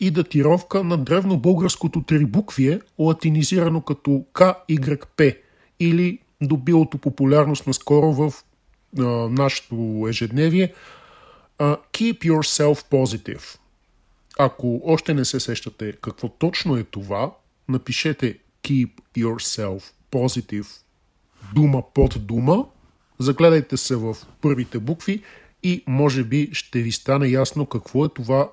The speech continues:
древно българско трибуквие, което съпътства нашия бит още от дълбоката древност, може би откакто е създадена въобще писмеността. Публий Теренций, който също така споменахме в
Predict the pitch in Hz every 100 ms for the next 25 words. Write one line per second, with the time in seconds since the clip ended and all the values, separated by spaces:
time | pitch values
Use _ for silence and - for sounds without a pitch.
0 | _ 110 101 117 139 151 127 117 139 139
1 | - - - 120 107 127 - - 135 135
2 | - - - - - 131 147 - 156 147
3 | - - - 160 - 160 139 143 - 131
4 | 101 139 - 131 - - 131 135 131 113
5 | 98 110 95 127 - - 110 98 113 101
6 | 92 - _ - - 107 120 110 104 127
7 | - 117 - 120 107 95 104 113 117 113
8 | 107 107 _ _ _ 107 104 - 110 101
9 | - - 110 104 98 - 87 - _ _
10 | _ _ _ _ _ _ _ _ _ -
11 | - _ _ - - - - _ 160 170
12 | 214 196 139 127 151 175 - 151 170 135
13 | 139 - - 156 160 147 - 151 - 131
14 | 123 147 160 151 117